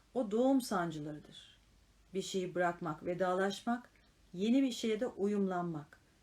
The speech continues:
Yeni bir şeyin içinde belirsizlik vardır. Çünkü daha önce denenmemiştir.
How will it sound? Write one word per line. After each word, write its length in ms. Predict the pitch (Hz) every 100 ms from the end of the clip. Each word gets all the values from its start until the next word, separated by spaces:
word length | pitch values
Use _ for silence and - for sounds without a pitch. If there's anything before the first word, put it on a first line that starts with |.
| -
Yeni 260 | 196 262 302
bir 60 |
şeyin 240 | 294 294 262
içinde 400 | 247 247 254 240
belirsizlik 680 | 220 226 208 226 214 240 262
vardır. 520 | 254 247 233 240 - _ _ _
Çünkü 280 | - 240 220
daha 200 | 202 196
önce 220 | 190 165
denenmemiştir. 880 | 170 190 208 220 220 208 - 226 -